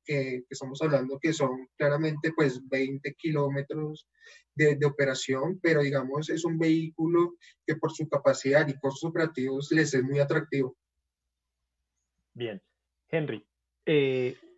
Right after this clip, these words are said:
Speaker 2: con esta, tenemos en este momento para lo que son busetas y busetón,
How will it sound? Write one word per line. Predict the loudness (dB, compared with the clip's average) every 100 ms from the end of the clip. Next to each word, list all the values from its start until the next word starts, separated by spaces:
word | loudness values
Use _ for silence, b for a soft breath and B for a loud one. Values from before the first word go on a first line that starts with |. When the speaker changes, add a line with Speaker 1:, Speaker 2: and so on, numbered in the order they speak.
| _ _
Speaker 2:
con | 4 6
esta, | 4 2 4 4 2 2 0 -6 _ _ _
tenemos | 6 6 6 2 2
en | 0
este | 4 6
momento | 6 6 4 6
para | 8 8
lo | 6 0
que | -6
son | -4 -2 -2 -4 -4 -6 -10 _
busetas | 6 6 10 8 8 4
y | 4
busetón, | 2 -2 -6 -4 -4 -8